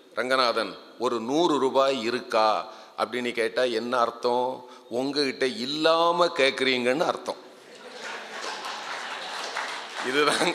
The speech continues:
இதுதாங்க சேலம் audience. நான் முடிக்கவே இல்லைங்களே. இல்லையா? என்ன பார்த்து அறிவு இருக்கா? நான், நான் கும்பிட்டுட்டேன். தயவு செய்து இந்த வாக்கியத்தை முடிக்காத. இனிமேல்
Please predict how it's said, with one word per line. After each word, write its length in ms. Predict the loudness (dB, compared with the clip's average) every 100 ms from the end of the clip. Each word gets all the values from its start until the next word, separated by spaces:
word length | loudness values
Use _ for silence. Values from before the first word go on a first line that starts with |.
| -2
இதுதாங்க 540 | -2 4 4 4 2 2
சேலம் 400 | 4 4 4 2
audience. 380 | 2 -2 -4 -10 -14 -14 -12 0
நான் 160 | 2 2
முடிக்கவே 580 | 0 2 4 6 4
இல்லைங்களே. 560 | 4 2 4 4 4 0 -6 -12 -14 -12 -12 -10 -10 -10 -10 -10 -10 -4 -2 -2 -6 -14 -16 -18 -18 -20 -20 -18 -18 -18 -20 -20 -20 -20 -20 -20 -18 -18 -18 -14
இல்லையா? 320 | -2 2 4 2 -2 -10 -14 -18 -20 -20 -20 -20 -20 -20 -20 -20 -20 -20 -20 -20 -20 -20 -20 -4
என்ன 300 | 2 4 4
பார்த்து 460 | 6 4 4 4 4
அறிவு 280 | 6 4 4
இருக்கா? 680 | 4 4 4 6 6 6 4
நான், 140 | 0 2
நான் 160 | 2
கும்பிட்டுட்டேன். 640 | 2 2 4 4 2 0 2
தயவு 380 | 2 4 4 4
செய்து 280 | 4 4 4
இந்த 180 | 4 4
வாக்கியத்தை 500 | 4 4 0 2 0
முடிக்காத. 520 | 0 2 2 2 -2 -8 -14 -18 -18 -20 -12
இனிமேல் 1000 | 0 4 6 6 4 4 2 -4 -10 -14